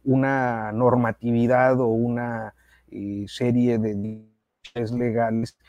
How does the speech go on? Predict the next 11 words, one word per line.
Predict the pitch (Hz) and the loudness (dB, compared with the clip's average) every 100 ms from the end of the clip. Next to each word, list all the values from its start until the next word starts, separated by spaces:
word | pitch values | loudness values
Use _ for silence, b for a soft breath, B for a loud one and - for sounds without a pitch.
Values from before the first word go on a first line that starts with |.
| b b - | b b -2
que | 123 | 0
nos | 120 113 | 0 -4
permitan, | - 117 123 123 - 135 139 - _ - | -4 -2 0 0 4 4 4 -2 _ -6
eh, | 127 117 - | -2 0 2
acotar | 123 - 135 - 156 160 | 0 2 -2 4 6 6
las | 165 156 | 6 8
libertades | 156 135 135 - 151 156 165 156 - b b b _ | 8 8 4 4 6 8 6 4 -8 b b b _
que | 127 123 120 120 | 0 2 2 4
deben | 127 147 151 | 6 8 8
ser | 143 147 139 | 6 4 4
acotadas | 139 160 - 160 147 170 | 4 2 6 6 6 4